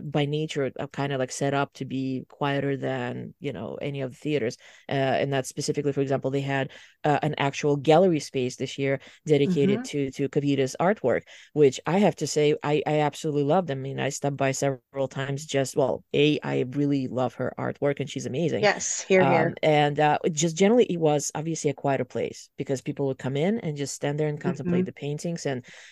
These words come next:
Speaker 1: you know, some would, uh, and some of these are, were actually originals. I don't know if you've noticed, some of the paintings, those were actual paintings that the lithographs were, uh, made out of. Uh, the
Speaker 2: Yep.
Speaker 1: prints that she sells.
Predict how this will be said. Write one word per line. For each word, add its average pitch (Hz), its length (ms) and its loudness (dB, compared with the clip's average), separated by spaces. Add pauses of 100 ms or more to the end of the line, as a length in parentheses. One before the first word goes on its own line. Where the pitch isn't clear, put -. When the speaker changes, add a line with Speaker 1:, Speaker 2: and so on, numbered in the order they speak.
Speaker 1:
you 139 100 0
know, 117 100 -2
some 135 260 -2
would, 139 260 -4
uh, - 300 -4 (100)
and - 180 -4
some 151 200 2
of 151 100 2
these 170 200 0
are, 151 200 2
were 156 220 4
actually 151 420 -2
originals. 147 520 -2
I 135 60 0
don't 135 100 0
know 139 100 0
if 139 80 -2
you've 135 100 -4
noticed, 139 360 2
some 139 120 0
of 135 80 -4
the 139 60 -6
paintings, 135 500 -8
those 143 260 4
were 139 120 6
actual 135 320 2
paintings 139 420 -6
that 131 220 -2
the 139 100 -4
lithographs 131 580 -4
were, 131 80 -6 (180)
uh, 120 220 -4
made 139 240 -4
out - 160 -4
of. - 100 -10 (600)
Uh, 135 80 2
the 135 60 6
Speaker 2:
Yep. 165 100 4
Speaker 1:
prints 131 400 0
that 135 160 -2
she - 100 -10
sells. - 380 -6